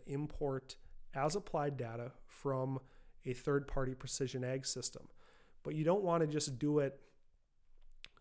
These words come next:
a few times a year. You want that to be updated and synced live. Well, if we're gonna have a,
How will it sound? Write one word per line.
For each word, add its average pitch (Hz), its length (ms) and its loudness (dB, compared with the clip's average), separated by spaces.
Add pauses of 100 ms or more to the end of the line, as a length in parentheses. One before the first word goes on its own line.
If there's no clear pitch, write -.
a - 60 -16
few 165 200 -2
times 139 340 -2
a 123 60 -4
year. 151 220 0
You 131 200 -2
want 143 340 -2
that 143 220 -4
to - 100 -10
be 120 240 -6 (560)
updated 135 600 2
and 123 80 -6
synced - 500 2
live. 135 360 -4 (1500)
Well, 160 240 6
if 160 240 -2
we're 202 160 4
gonna 226 180 4
have 156 460 2 (100)
a, 143 440 2